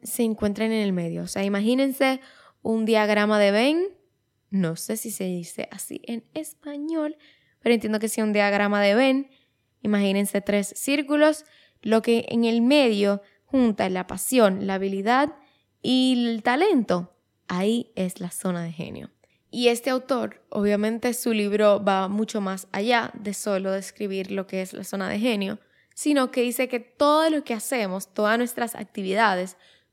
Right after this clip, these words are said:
todo lo que hacemos como personas, se puede dividir en cuatro zonas.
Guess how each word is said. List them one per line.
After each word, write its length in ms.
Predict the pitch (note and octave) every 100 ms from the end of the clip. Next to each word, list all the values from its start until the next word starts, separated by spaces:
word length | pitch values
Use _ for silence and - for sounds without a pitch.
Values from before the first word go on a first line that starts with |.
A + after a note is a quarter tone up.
| -
todo 280 | G#3+ G#3 A3+
lo 100 | A#3
que 120 | B3
hacemos 640 | A#3 A#3+ A#3 A3+ A#3 - - -
como 380 | - A3 G#3 G3
personas, 640 | G#3 G#3 A#3+ F#3+ E3+ A3 - - _ -
se 180 | C4
puede 240 | A#3 C4 D4
dividir 400 | D#4+ C#4+ C4+ C4
en 180 | - A#3
cuatro 480 | G#3+ G#3 G3+ G#3+ A3 -
zonas. 640 | - F3 - - - -